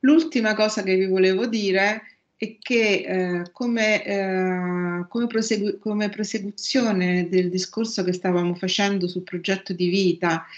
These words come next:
e, eh, e, e, mm, e dell'intervento del, del signor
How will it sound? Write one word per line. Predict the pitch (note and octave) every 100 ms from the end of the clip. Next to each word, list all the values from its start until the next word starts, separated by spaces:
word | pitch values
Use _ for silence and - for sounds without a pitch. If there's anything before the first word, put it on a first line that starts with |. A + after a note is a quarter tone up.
| - - _
e, | A3 F#3 F3+ F3+ -
eh, | - E3+ -
e, | F#3+ F3+ F3 F3 F#3+ -
e, | - F#3 F3 F3
mm, | F3 E3+ E3+ E3+ E3 D#3
e | - E3+
dell'intervento | F3 F3 F3+ F3+ F#3 G3 G#3+ G3+
del, | F3+ F3 E3+ E3+ E3 -
del | E3 F3 E3+
signor | - F#3 F#3 F#3+ F#3 F#3 F3+